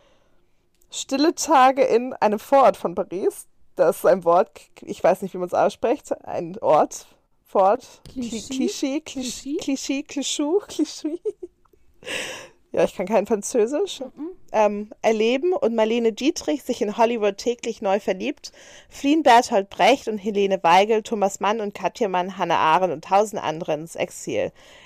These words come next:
Speaker 1: In einem vi-, virtuosen Epochengemälde führt Florian Illies uns zurück in eine dramatische Zeit und erzählt von den bes-, beste-,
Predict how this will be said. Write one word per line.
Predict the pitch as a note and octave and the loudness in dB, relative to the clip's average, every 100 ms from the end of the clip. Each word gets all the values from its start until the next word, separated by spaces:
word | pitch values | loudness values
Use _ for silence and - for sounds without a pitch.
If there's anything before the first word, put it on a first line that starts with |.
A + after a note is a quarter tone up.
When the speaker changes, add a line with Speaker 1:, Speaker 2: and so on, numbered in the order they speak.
| - | -6
Speaker 1:
In | A3 | 0
einem | A#3 A3+ A3 | 2 2 0
vi-, | G3 - - | -4 -8 2
virtuosen | A#3+ A#3+ - - C#4 C#4+ C4 | 2 2 0 4 4 2 -4
Epochengemälde | G#3 - A#3+ B3 G3+ E3 E3 F3 F#3 | -4 0 0 0 -4 -2 2 2 2
führt | - - | -4 -10
Florian | - - A3+ A3 G3+ F3+ | -10 -4 -2 0 -2 -2
Illies | - G#3 A#3+ C4 | -4 -2 -2 -6
uns | - A#3+ - | -6 -6 -6
zurück | - G3 A3+ | -4 -4 -4
in | G#3 | -2
eine | D#3+ F3 | -2 -2
dramatische | E3+ E3+ E3+ G3 G3 - F#3+ | -4 -4 -2 -2 -4 -12 -12
Zeit | - D#3 F3 A3+ _ - - - | -8 -2 0 -2 _ -20 -20 -6
und | A#3 A#3+ | 0 2
erzählt | G#3 - G#3 A3 | 0 2 0 0
von | A3 | -4
den | F#3+ | -4
bes-, | F3+ - - _ _ - | -6 -8 -10 _ _ -14
beste-, | F#3+ - F3 | -8 -2 -2